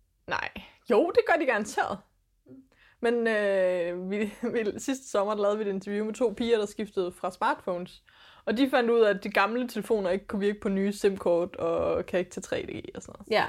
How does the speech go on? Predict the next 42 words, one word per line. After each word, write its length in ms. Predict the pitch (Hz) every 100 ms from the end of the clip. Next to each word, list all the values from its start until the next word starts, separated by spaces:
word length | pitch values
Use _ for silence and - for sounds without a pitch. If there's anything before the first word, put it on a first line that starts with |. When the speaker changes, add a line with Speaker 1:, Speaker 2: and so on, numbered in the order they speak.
| -
Speaker 2:
det 100 | 233
kunne 80 | 220
jeg 60 | 190
godt 140 | 170
forestille 340 | 175 165 - -
mig, 160 | -
Speaker 1:
Så, 140 | 214 208
Speaker 2:
at, 240 | - -
Speaker 1:
så 80 | 175
Speaker 2:
øh, 40 | 175
Speaker 1:
nej, 260 | 170 151 -
det 100 | 180
gør 120 | 160
de 100 | 160
nok 180 | 156 104 117
ikke. 120 | -
Speaker 2:
altså, 160 | 208 214
nostalgien 880 | 208 196 208 208 208 247 226 247 247
kan 100 | -
jeg 80 | 202
sagtens 380 | 208 190 220 220
genkende, 680 | - 208 214 220 208 202 220
men 400 | 196 202 196 208 - _ - - -
chancen 380 | - 214 233 226
for, 80 |
at 100 | 214
man 100 | 196
nogensinde 320 | 196 208 214 208
kommer 220 | 214 190
til 400 | 185 220 214 226 - _ _ _
Speaker 1:
Sandt. 340 | - 277 233 -
Speaker 2:
at 120 | 226 214
tænke, 300 | 226 208 220
"Nu 80 |
skal 180 | 214 -
jeg 120 | 202
have 260 | 208 208 202 -
en, 240 | - 214 202
øh, 240 | 190 202
Speaker 1:
Sandt. 260 | 220 233 - -
Så 160 | - 262
Speaker 2:
dumb 200 | 214 220